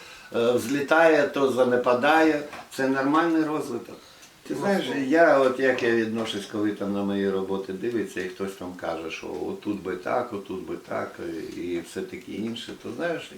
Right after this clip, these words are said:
Speaker 1: я, ну, дякую, але все одно роблю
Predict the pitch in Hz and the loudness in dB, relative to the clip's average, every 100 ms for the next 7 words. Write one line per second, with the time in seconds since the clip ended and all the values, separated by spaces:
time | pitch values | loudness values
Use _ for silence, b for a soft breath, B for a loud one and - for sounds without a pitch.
0 | 196 180 - - - 160 170 - 139 139 | -8 -8 -8 -10 -12 -14 -16 -16 -10 -4
1 | - - 120 - - - - - - - | -4 -4 -6 -6 -10 -14 -20 -20 -20 -18
2 | - 123 127 123 107 104 - - - 110 | -6 0 2 2 2 -2 -8 -10 -8 -8
3 | 95 110 98 95 90 | -6 -6 -2 -2 -2